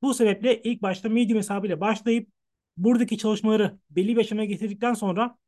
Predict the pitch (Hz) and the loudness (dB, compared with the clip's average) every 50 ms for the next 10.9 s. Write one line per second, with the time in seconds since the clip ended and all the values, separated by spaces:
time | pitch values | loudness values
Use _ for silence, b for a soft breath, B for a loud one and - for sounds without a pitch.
0 | _ _ _ _ _ _ _ - 214 226 - 202 190 185 190 190 214 - 185 196 | _ _ _ _ _ _ _ -2 -2 0 0 -2 -4 -6 -4 -4 -2 -2 -2 -2
1 | 208 202 202 220 208 208 196 170 175 175 165 165 170 160 151 160 170 208 190 185 | -2 0 0 -2 -2 -2 -4 -2 -2 -2 -2 -2 -4 -6 -6 -4 -4 -4 -4 -4
2 | 190 185 190 202 202 196 - 175 160 156 156 160 175 233 226 - _ _ _ _ | -4 -2 -2 -4 -4 -4 -6 -6 -6 -6 -6 -6 -6 -8 -8 -8 _ _ _ _
3 | _ _ - 185 214 220 220 - 170 165 - - 233 226 214 196 202 214 214 208 | _ _ 0 0 0 0 0 -4 -6 -6 -4 -4 -6 -4 -4 -4 -2 -2 -2 -2
4 | - 202 196 185 196 - - 202 196 175 175 196 240 233 - 202 208 208 185 190 | -2 -2 -2 -2 -4 -4 -4 -2 -2 0 0 0 -2 -2 -2 -2 -2 -2 0 0
5 | 226 220 202 226 233 220 - 196 247 262 - - _ _ _ _ _ _ _ _ | -2 -2 -2 -2 -4 -4 -4 -6 -6 -6 -8 -14 _ _ _ _ _ _ _ _
6 | _ - 180 240 254 269 262 277 277 202 - 233 226 233 226 240 233 220 180 202 | _ -2 0 2 2 2 0 -2 -6 -2 0 0 0 2 2 0 0 0 -2 -2
7 | 196 - 262 262 - 240 190 208 240 247 - _ _ _ _ _ _ _ _ _ | -4 -6 -6 -4 -4 -4 -2 -2 -4 -4 -6 _ _ _ _ _ _ _ _ _
8 | _ 180 233 220 208 247 247 240 233 254 254 247 240 226 208 190 220 247 220 - | _ -2 0 0 4 4 4 4 4 4 2 2 0 0 0 -2 -2 -4 -4 -6
9 | 180 208 214 202 240 240 214 214 214 214 220 214 208 208 196 165 190 202 208 202 | -8 -8 -4 -2 0 2 2 2 2 4 2 2 2 2 0 0 0 -2 -4 -6
10 | - - 180 - 220 202 214 220 214 208 208 202 185 170 185 202 202 | -10 -12 -6 -4 -2 0 2 2 2 2 2 0 0 -2 -4 -6 -8